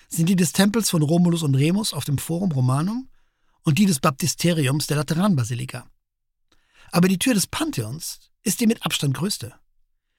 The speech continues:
Sie ist siebeneinhalb Meter hoch und viereinhalb Meter breit und viele Tonnen schwer. Sie wurde so perfekt eingehängt,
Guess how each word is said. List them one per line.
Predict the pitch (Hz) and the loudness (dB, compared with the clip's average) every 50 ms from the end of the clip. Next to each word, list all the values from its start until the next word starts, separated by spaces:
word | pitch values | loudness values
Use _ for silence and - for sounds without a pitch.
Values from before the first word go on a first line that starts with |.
| _ _ | _ _
Sie | - 147 147 220 | -2 2 4 4
ist | 208 - - - | 4 2 0 -2
siebeneinhalb | 151 143 160 254 294 285 233 208 185 160 185 - | 2 4 4 4 4 4 4 6 6 4 4 4
Meter | 143 170 214 - 156 123 117 | 2 0 0 0 0 0 2
hoch | 151 190 202 - - _ | 0 0 -2 -6 -8 _
und | - 185 147 | 0 0 0
viereinhalb | - - 254 190 165 143 147 160 | 2 2 2 2 2 2 0 0
Meter | 143 139 135 147 139 | 0 -2 -2 0 -2
breit | 143 165 175 143 110 117 - - - - | 0 0 0 0 -2 -4 -10 -10 -6 -4
und | 196 - | -2 0
viele | - 247 175 139 - | 0 0 0 0 0
Tonnen | - 107 104 107 | -4 -6 -8 -8
schwer. | - - 143 143 113 120 - _ _ _ _ _ _ _ _ _ _ _ _ _ _ _ | -6 -6 -6 -6 -8 -10 -14 _ _ _ _ _ _ _ _ _ _ _ _ _ _ _
Sie | _ - 165 190 | _ 0 2 2
wurde | 254 254 240 | 4 4 2
so | 214 285 330 | 2 2 0
perfekt | - - 294 262 - 240 214 - - - | 0 0 -2 -2 -2 -4 -6 -6 -4 -4
eingehängt, | 147 156 156 131 110 104 131 175 - - - | -2 -2 -2 -2 -4 -4 -6 -6 -10 -14 -20